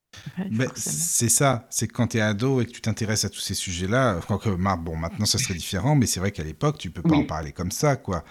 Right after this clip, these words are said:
Speaker 2: Tu passerais pour une illuminée, on n'y comprendrait rien, de toute façon. Euh, ouais,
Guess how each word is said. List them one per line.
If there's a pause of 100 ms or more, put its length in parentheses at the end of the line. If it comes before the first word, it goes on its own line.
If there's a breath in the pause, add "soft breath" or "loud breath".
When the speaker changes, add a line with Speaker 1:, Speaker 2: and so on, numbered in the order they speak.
(240 loud breath)
Speaker 2:
Tu
passerais
pour
une
illuminée,
on
n'y
comprendrait
rien,
de
toute
façon.
Euh, (160)
ouais,